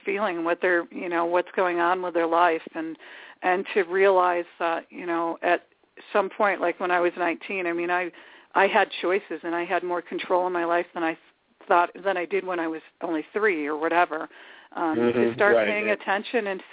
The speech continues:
Speaker 1: start, start to participate more in your life and make choices and decisions as to whether or not you want to have this beautiful, wonderful life that you're entitled to. And if that's the case,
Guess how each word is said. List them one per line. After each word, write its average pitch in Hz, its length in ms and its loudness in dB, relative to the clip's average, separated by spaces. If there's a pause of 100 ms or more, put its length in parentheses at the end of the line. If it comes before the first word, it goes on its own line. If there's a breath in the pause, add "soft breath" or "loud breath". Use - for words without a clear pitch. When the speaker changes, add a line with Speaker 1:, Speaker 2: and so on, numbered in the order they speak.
(160)
Speaker 1:
start, 214 280 2 (520 loud breath)
start 202 260 2 (180)
to 202 120 -2 (260)
participate 214 720 0
more 196 220 0
in 180 80 -4
your 185 100 -4
life 185 320 2
and 175 80 -12
make 175 200 -10
choices 185 440 -4
and 180 100 -6
decisions 196 460 -6
as 180 160 0 (180)
to 170 240 0 (420 loud breath)
whether 190 300 4
or 190 60 4
not 180 240 0
you 196 140 -8
want 190 220 0
to 170 60 -6
have 196 360 0 (380)
this 175 220 -4 (260)
beautiful, 196 400 0
wonderful 185 440 0
life 190 340 4
that 170 140 0
you're 180 160 -2
entitled 180 460 0 (100)
to. 156 240 -2 (460 loud breath)
And 196 120 0
if 202 160 2
that's 208 240 2 (140)
the 190 160 -4 (240)
case, 233 320 2